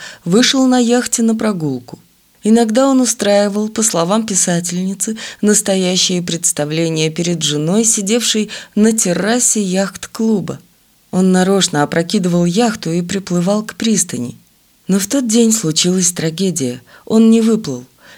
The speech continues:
исчез в Дону на глазах жены. Оставшись без кормильца, молодая вдова с пятилетней дочерью, годовалым сыном и пожилой мамой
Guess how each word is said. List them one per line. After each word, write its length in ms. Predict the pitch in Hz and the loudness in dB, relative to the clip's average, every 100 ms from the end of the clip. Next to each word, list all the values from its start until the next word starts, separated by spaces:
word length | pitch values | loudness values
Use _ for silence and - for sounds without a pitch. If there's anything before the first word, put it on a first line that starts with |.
| - | 0
исчез 500 | 220 - 262 262 180 | 2 2 2 0 -2
в 80 | 170 | 0
Дону 320 | 170 185 220 | 2 4 4
на 140 | 226 | 2
глазах 440 | 185 190 185 196 185 | 2 0 0 0 0
жены. 420 | 185 185 143 131 - _ _ _ _ _ _ _ - | 0 0 -2 -6 -18 _ _ _ _ _ _ _ -2
Оставшись 600 | 185 - 277 - 262 220 | -2 2 2 2 0 0
без 200 | 240 220 | -2 0
кормильца, 600 | 214 202 202 202 190 185 | 0 0 0 0 0 0
молодая 460 | 185 180 185 233 | 0 0 2 2
вдова 420 | 220 196 185 170 165 | 0 0 0 0 -2
с 80 | |
пятилетней 680 | - 151 - 165 233 226 220 | -4 -4 -4 -2 -2 0 -2
дочерью, 580 | 190 165 165 156 143 139 - - | 0 -2 -2 -6 -8 -12 -16 -12
годовалым 720 | 175 185 190 180 202 233 220 220 | -2 2 2 4 2 2 2 2
сыном 500 | - 165 165 143 - - - | 0 -2 -4 -6 -10 -10 -4
и 80 | 160 | -2
пожилой 500 | 165 156 151 147 135 | 0 0 0 0 -2
мамой 500 | 143 190 226 214 | -2 0 0 -2